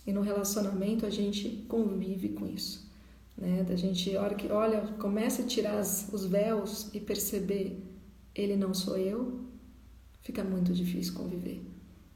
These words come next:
Só que são anos até isso acontecer, até a gente parar de brigar com as diferenças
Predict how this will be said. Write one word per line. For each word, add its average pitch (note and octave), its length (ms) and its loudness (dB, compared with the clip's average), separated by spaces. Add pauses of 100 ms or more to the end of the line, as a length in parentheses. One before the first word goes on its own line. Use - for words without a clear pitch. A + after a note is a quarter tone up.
(160)
Só G3+ 100 -4
que G3 80 -4
são A#3 300 4
anos A#3 540 6
até F3+ 260 0
isso F3+ 160 2
acontecer, F#3 800 -2 (160)
até F#3 160 -2
a F#3+ 40 0
gente F#3+ 220 -4
parar G3+ 400 -2
de G3+ 100 0
brigar F#3 640 0 (680)
com G3+ 80 -4
as F3+ 120 0
diferenças F3+ 920 2